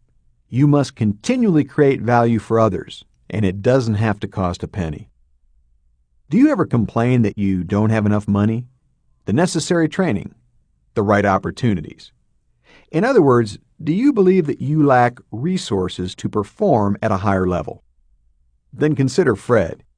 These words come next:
What resources did he have at his disposal? A drab blue uniform and a bag full of mail.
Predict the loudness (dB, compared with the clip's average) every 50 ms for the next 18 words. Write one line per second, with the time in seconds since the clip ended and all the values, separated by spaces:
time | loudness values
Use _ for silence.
0 | _ _ _ _ _ _ _ _ _ _ _ _ _ _ _ -6 -4 -4 -2 -2
1 | -2 -2 -2 -2 -2 -2 -2 -2 -2 -2 -4 -6 -6 -2 -2 -2 0 0 -2 0
2 | 0 2 2 2 0 0 -4 -6 -2 0 0 0 0 -2 -6 -8 -6 -4 -4 -2
3 | -2 -4 -6 -10 -16 -18 _ _ _ _ _ _ _ _ _ _ _ _ _ _
4 | _ _ _ _ -8 -8 -6 -2 0 2 2 4 2 0 -2 -2 0 2 2 2
5 | 2 2 0 0 -2 -2 -2 0 0 0 -2 -4 -6 -10 -8 -4 -2 0 0 0
6 | -2 -4 -4 -4 -4 -2 0 0 0 0 -2 -6 -8 -12 -16